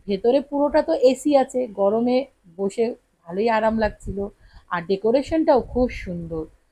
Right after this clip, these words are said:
সবই তো গুপি বাইন বাঘা বাইনের সিনেমার ছবিগুলো। সাথে আছে এই ভূত বাবাজি, যিনি কিনা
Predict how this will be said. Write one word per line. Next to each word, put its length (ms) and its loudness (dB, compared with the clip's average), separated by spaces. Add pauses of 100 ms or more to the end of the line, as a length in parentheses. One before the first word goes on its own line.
(240)
সবই 380 0
তো 160 0
গুপি 300 -4
বাইন 260 2
বাঘা 260 2
বাইনের 380 0 (260)
সিনেমার 560 -4
ছবিগুলো। 520 -10 (360)
সাথে 300 0
আছে 220 2
এই 140 2
ভূত 180 -2
বাবাজি, 520 -4 (380)
যিনি 380 -4
কিনা 420 0